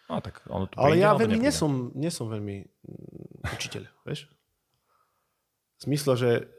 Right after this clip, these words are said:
Speaker 2: veľakrát mi aj, že volali, že „Nechcel by si učiť na gitaru?“ A ja tak si
Speaker 1: Nie.
Speaker 2: nemám trpezlivosť, vieš. Nie, že nemám trpezlivosť, ale tým, že neviem tú teóriu,
Speaker 1: Mhm.
Speaker 2: vieš, že skôr som človek, ktorý, ktorý to robí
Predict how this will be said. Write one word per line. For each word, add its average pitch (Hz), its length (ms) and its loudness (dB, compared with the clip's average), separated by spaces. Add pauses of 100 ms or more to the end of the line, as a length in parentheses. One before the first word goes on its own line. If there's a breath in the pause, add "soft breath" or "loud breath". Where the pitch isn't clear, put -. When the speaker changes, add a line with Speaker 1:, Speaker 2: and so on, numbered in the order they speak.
(260)
Speaker 2:
veľakrát 120 460 2
mi 113 120 -4
aj, 104 140 -2 (140)
že 117 140 -12
volali, 117 340 -2
že 104 120 -10
„Nechcel 151 260 -10
by 147 80 -14
si - 140 -10
učiť - 260 -12
na 101 80 -12
gitaru?“ - 340 -16
A - 140 -16
ja - 40 -18
tak - 140 -20
si - 160 -20 (1000 soft breath)
Speaker 1:
Nie. 76 200 -6 (160)
Speaker 2:
nemám 135 240 -2
trpezlivosť, 110 540 -10
vieš. 135 160 -8 (260 loud breath)
Nie, 247 100 0
že 320 100 4
nemám 165 240 4
trpezlivosť, 123 480 -4
ale 123 160 -2
tým, 220 180 -2
že 220 100 2
neviem 247 320 4
tú - 120 -4
teóriu, 117 560 0 (400 soft breath)
Speaker 1:
Mhm. 87 300 -2 (200)
Speaker 2:
vieš, 143 180 2
že 156 100 2
skôr 180 260 2
som 160 320 0
človek, 165 340 2
ktorý, 131 300 -2
ktorý 139 260 -2
to 135 140 -4
robí 135 400 -2